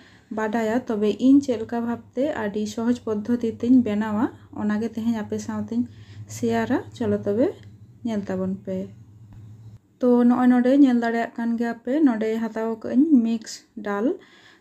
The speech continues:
ᱛᱚ ᱱᱚᱰᱮ ᱫᱚ ᱡᱷᱚᱛᱚ ᱨᱚᱠᱚᱢ ᱰᱟᱞ ᱜᱮ ᱢᱮᱥᱟ ᱢᱮᱱᱟᱜᱼᱟ। ᱛᱚᱵᱮ ᱟᱵᱚ ᱡᱚᱛᱚ ᱵᱟᱨ ᱜᱮ ᱡᱟᱦᱟᱱᱟᱜ ᱰᱟᱞ ᱵᱚᱱ ᱟᱹᱜᱩᱭᱟ, ᱡᱮᱢᱚᱱ ᱢᱚᱥᱩᱨ ᱰᱟᱞ, ᱢᱩᱜᱽ ᱰᱟᱞ, ছোলা ᱰᱟᱞ ᱠᱤᱝᱵᱟ ᱨᱟᱦᱮᱲ ᱰᱟᱞ ᱠᱚ, ᱛᱚ ᱚᱱᱟ ᱠᱷᱚᱱ ᱜᱮ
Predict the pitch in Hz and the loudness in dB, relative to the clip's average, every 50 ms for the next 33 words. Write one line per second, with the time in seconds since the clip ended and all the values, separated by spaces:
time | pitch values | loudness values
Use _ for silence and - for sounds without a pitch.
0 | _ _ _ - 233 233 233 233 233 240 240 262 254 269 269 247 240 247 247 247 | _ _ _ -6 -4 -2 0 0 2 2 2 2 4 4 2 4 4 2 0 0
1 | - 247 247 247 247 262 254 254 247 240 220 220 220 220 220 208 220 254 359 440 | 0 -2 -2 -2 -2 0 4 4 4 4 2 0 -2 -4 -4 -2 0 0 -2 -2
2 | - - _ - 233 226 226 - - 240 240 240 233 226 214 214 208 - - 233 | -4 -8 _ -4 -4 -2 -4 -4 -2 -2 0 0 0 0 -2 -4 -6 -6 -2 0
3 | 285 359 - - _ _ _ _ - - 220 220 220 240 349 403 - - _ _ | 0 0 -2 -6 _ _ _ _ -8 -6 -2 0 2 2 0 0 -4 -10 _ _
4 | _ - _ _ - 240 233 220 247 247 247 247 247 240 - - 233 233 240 240 | _ -20 _ _ -4 -2 0 2 4 4 4 4 4 2 0 -4 -4 -4 -2 -2
5 | 240 - 269 262 269 269 262 247 247 277 269 269 269 269 - - - 214 220 233 | 0 2 2 2 4 2 2 2 4 4 4 4 4 2 -2 -8 -10 -8 -6 -4
6 | 220 233 233 247 247 - 226 208 226 220 226 226 220 240 240 247 226 220 208 214 | -2 0 0 0 0 -2 -2 -2 -2 -2 -2 0 0 0 0 0 0 0 0 0
7 | 214 220 233 240 233 226 214 220 220 226 220 214 214 214 214 - 233 220 208 208 | 2 2 0 0 0 -2 -2 -2 -2 -2 -2 -2 -4 -4 -4 -6 -6 -6 -4 -4
8 | 220 220 220 220 214 220 214 226 226 214 214 208 220 214 220 226 240 247 240 - | -2 -2 -2 -2 -2 -2 -2 -2 -2 -4 -4 -2 -2 0 0 2 2 2 0 -2
9 | - - - - - 240 240 247 254 240 240 220 214 220 277 349 - - - - | -8 -20 -12 -6 -2 0 2 2 2 2 0 0 0 2 2 0 0 -4 -14 -20
10 | - - _ _ - 226 220 226 220 220 220 220 220 220 - - - 220 214 220 | -20 -20 _ _ -6 -4 -2 -2 -2 -2 -2 -2 -2 -4 -6 -8 -8 -4 -4 -2
11 | 202 214 233 226 220 214 220 214 208 202 202 202 - 247 339 370 - - - 254 | 0 0 0 0 0 -2 0 0 0 0 -2 -2 -2 -2 -2 -2 -4 -2 -2 0
12 | 247 247 240 233 240 240 240 - - 262 262 269 269 254 254 277 | 0 0 2 2 2 2 0 0 0 4 6 6 6 6 6 4